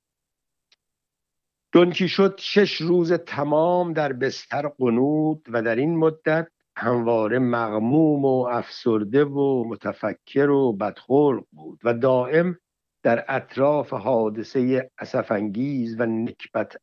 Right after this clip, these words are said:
اثر شکست خویش می‌اندیشید. سانکو می‌کوشید که وی را تسکین و تسلا دهد و حتی یک روز ضمن بسیاری از سخنان دیگر به وی چنین گفت:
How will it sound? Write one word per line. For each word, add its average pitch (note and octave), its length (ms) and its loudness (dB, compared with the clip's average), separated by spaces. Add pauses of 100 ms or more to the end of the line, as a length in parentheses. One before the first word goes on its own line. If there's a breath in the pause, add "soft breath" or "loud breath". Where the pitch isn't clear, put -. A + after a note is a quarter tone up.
اثر C#3 440 0
شکست - 580 -2
خویش A#2 560 0 (140)
می‌اندیشید. G#2 600 -2 (1600)
سانکو C3+ 380 2
می‌کوشید C#3+ 600 -2
که C3 120 -2
وی C3 240 0
را C#3+ 200 0
تسکین C#3 680 -4
و B2+ 60 -4
تسلا A#2+ 720 -2
دهد F2+ 360 -12
و A#2 80 -4
حتی C3 280 -2
یک D#3+ 220 0
روز F#3 340 0 (760)
ضمن D#3+ 240 6
بسیاری C#3 760 -2
از A#2 100 -6
سخنان A#2+ 680 -4
دیگر A2 360 -4
به B2 200 -4
وی B2+ 260 -4
چنین B2+ 380 0
گفت: - 300 -20